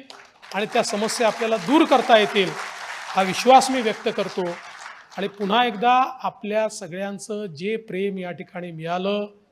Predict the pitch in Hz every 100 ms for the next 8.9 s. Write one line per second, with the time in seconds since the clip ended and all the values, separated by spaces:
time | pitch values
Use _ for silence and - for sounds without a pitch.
0 | _ _ _ _ _ _ _ _ _ _
1 | _ _ _ _ _ _ _ _ - 196
2 | 208 - 170 185 190 233 196 165 202 196
3 | 190 185 151 170 226 226 220 202 190 190
4 | 220 220 - _ _ _ _ _ _ -
5 | 208 - 190 208 165 - 269 - 233 220
6 | 214 180 170 180 170 170 _ _ _ _
7 | _ _ - 208 175 180 233 233 226 233
8 | 202 226 220 196 202 190 180 165 160